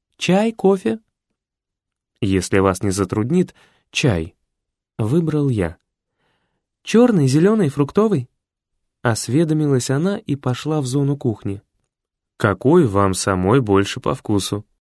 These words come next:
галантно ответил я и стал потихоньку осматриваться. Пожалуй, в таком интерьере и я мог бы спокойно жить.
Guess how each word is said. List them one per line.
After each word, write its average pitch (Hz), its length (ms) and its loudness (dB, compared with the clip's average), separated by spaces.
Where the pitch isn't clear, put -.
галантно 110 760 -2
ответил 107 480 -2
я 175 180 0
и 135 60 0
стал 185 320 -2
потихоньку - 800 -4
осматриваться. 101 840 -4
Пожалуй, 196 500 2
в 180 100 -4
таком 202 380 0
интерьере 185 560 2
и - 160 -2
я 180 380 2
мог 104 240 0
бы 104 100 0
спокойно 120 480 0
жить. 107 340 -2